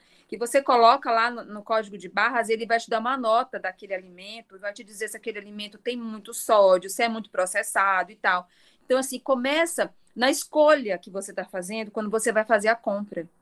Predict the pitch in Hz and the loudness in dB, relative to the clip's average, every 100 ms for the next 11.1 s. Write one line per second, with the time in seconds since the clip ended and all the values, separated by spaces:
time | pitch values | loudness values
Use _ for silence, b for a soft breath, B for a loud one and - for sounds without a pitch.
0 | _ B B _ 285 285 294 330 359 311 | _ B B _ 0 2 4 4 2 0
1 | 285 262 247 269 262 240 254 247 190 202 | 4 6 4 -2 -2 0 2 0 -4 -6
2 | 196 190 185 185 220 233 277 277 262 233 | -6 -8 -10 -12 -12 -10 -8 -8 -4 -4
3 | 247 277 247 226 - 202 208 180 190 208 | -4 -10 -12 -14 -8 -8 -8 -6 -4 -2
4 | 208 190 - _ _ _ - 269 277 269 | -4 -8 -16 _ _ _ -6 -6 0 2
5 | 262 277 277 311 277 277 294 339 - 571 | 2 0 -4 -4 -4 -4 -2 -2 -4 -10
6 | - 294 294 339 294 294 294 320 320 320 | -4 0 2 0 -6 -10 -14 -14 -12 -16
7 | 302 - 392 359 302 302 _ _ _ _ | -14 -12 -12 -10 -12 -14 _ _ _ _
8 | _ 262 277 294 294 262 294 277 302 440 | _ -14 -10 -10 -10 -6 -4 -2 -4 -4
9 | 320 262 220 190 - 247 254 247 269 247 | -6 -8 -10 -10 -8 -4 -2 -2 -4 -4
10 | 254 277 277 247 233 269 277 269 247 190 | -6 -10 -10 -8 -6 -6 -6 -8 -10 -12